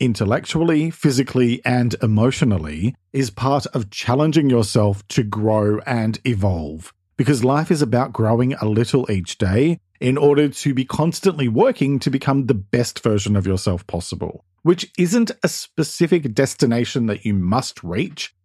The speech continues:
or a mountain you have to climb, but instead it's a state of mind where every day you focus on being a little better than you were the day before. Why does that matter?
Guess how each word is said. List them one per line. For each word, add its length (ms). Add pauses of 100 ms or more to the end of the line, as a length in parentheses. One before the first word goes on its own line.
or 360
a 120
mountain 580
you 160
have 240
to 120
climb, 640 (260)
but 140
instead 640 (160)
it's 160
a 60
state 360
of 160
mind 560 (200)
where 280
every 460
day 260
you 300
focus 560
on 240
being 480
a 80
little 500
better 640
than 160
you 140
were 480
the 80
day 240
before. 580 (300)
Why 240
does 160
that 180
matter? 460